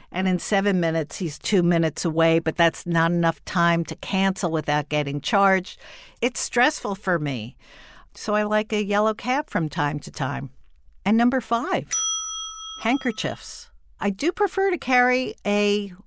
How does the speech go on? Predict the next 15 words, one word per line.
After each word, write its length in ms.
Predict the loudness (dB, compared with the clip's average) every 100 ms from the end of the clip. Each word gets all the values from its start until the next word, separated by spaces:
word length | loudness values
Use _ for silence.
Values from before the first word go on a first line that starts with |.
| _ -14
clean 400 | -4 2 4 4
cotton 400 | 2 2 2 2
handkerchief 720 | 0 0 0 -2 -2 -2 -2 -4
to 100 | -6
stuffing 460 | -2 -2 0 0
my 140 | 0 -2
pockets 580 | -2 -2 -2 -6 -6
with 160 | -8 -6
Kleenex. 680 | -2 2 2 0 -4 -12 -4
And 180 | -2 0
I 120 | 0
think 640 | -4 -6 0 2 2 0 0
that 340 | 2 2 0 -4 0
a 260 | 2 2
washable 960 | 0 0 2 0 -2 0 2 2 0